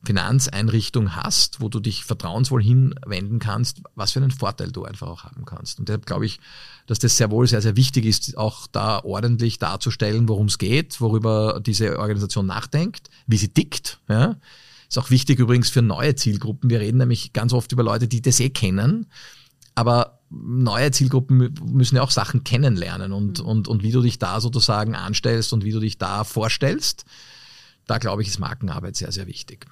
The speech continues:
Speaker 2: Hm. Jetzt bist du in deiner neuen Funktion für Brand zuständig, aber auch für Innova-, Innovation.
Speaker 1: Mhm.
Speaker 2: Wie passt denn das zusammen und wie genau
Speaker 1: Mhm.
Speaker 2: verquickst du diese zwei Themen?
Speaker 1: Ja, das ist,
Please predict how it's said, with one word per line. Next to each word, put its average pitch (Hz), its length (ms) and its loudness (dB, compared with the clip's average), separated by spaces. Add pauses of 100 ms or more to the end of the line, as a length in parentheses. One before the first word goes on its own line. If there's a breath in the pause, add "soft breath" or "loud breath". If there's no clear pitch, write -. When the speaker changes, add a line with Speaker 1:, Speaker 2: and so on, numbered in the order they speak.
Speaker 2:
Hm. 185 380 -2 (400 loud breath)
Jetzt - 180 -6
bist - 260 -4
du 214 260 -2
in 196 160 -2
deiner 180 180 0
neuen 165 200 0
Funktion 175 540 -4
für 175 220 -4
Brand 160 640 -2
zuständig, 185 640 -2
aber 160 240 -2
auch 160 160 -4
für - 160 -4
Innova-, 175 600 -2
Innovation. - 680 2 (300)
Speaker 1:
Mhm. 110 280 4 (420 loud breath)
Speaker 2:
Wie 185 140 -2 (200)
passt - 420 -4
denn 170 100 -2
das 170 180 -6
zusammen 180 480 2
und 175 240 2
wie 180 160 0
genau 165 320 2
Speaker 1:
Mhm. 151 40 -2
Speaker 2:
verquickst 95 600 0
du 165 40 -4
diese 156 240 -4
zwei - 200 -8
Themen? 151 380 -6 (1300 loud breath)
Speaker 1:
Ja, 110 180 0
das 120 120 4
ist, 127 240 4